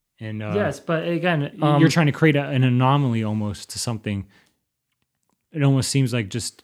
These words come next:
Speaker 1: just out of, you know, uh, um, almost a, a non-acceptance, uh, framework.
Speaker 2: Well, yeah, but y-,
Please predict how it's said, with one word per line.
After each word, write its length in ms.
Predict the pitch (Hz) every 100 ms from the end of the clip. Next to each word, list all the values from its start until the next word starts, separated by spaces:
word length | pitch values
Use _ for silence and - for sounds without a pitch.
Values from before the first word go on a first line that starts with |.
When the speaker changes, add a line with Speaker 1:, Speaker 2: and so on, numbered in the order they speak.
| _
Speaker 1:
just 260 | - 117 -
out 180 | 117 110
of, 220 | 98 -
you 120 | 127 110
know, 200 | 101 92 _
uh, 300 | 143 101 101 92 _ _ _ _ _ _ _ _ _ _ _ _ _ _ _ _ _ _ 370 208
um, 520 | 113 98 95 98 175 370 359 _ 240 165 214 151
almost 260 | 131 117 113
a, 40 |
a 300 | 110 120 120
non-acceptance, 1000 | 120 123 117 - 127 - 113 104 - - 139
uh, 40 |
framework. 480 | - 120 110 107 - _ _ _ _ _ _ _ _ _ _ _ _ _ _ _ _ _ -
Speaker 2:
Well, 480 | 202 190 165 170 - _ _ _ _ -
yeah, 160 | 233
but 260 | 151 175 185
y-, 220 | 208 180